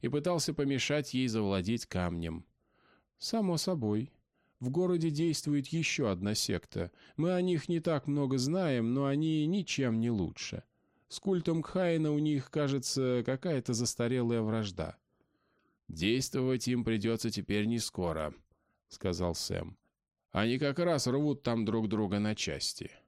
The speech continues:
Магическое свечение постепенно сошло на нет,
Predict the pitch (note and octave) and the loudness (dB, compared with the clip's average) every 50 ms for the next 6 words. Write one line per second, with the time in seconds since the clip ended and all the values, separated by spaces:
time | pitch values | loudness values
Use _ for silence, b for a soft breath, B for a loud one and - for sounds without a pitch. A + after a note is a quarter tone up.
0 | _ _ _ _ _ _ _ _ _ _ _ _ _ _ _ - G2+ G#2+ A#2+ C#3+ | _ _ _ _ _ _ _ _ _ _ _ _ _ _ _ -2 0 0 0 0
1 | F#3+ G3 E3+ F3+ D3 - - D3 C3+ - - B2+ B2+ B2 - - F#3 F#3+ F3+ F3 | 0 0 0 0 0 0 0 0 0 0 0 0 0 0 2 2 2 2 2 2
2 | E3+ D#3+ C#3 - B2+ - - - A2+ G2+ - C3+ C#3 C#3+ C#3 C3 A#2 - - G#2+ | 2 0 2 0 0 0 0 -2 -4 -2 0 0 2 2 2 2 2 2 0 -2
3 | G2 - - A#2 A2+ G#2+ G2+ G2+ G#2 A#2+ D3 F3 E3+ - - | -2 -2 0 0 2 2 2 2 2 2 2 0 0 -4 -8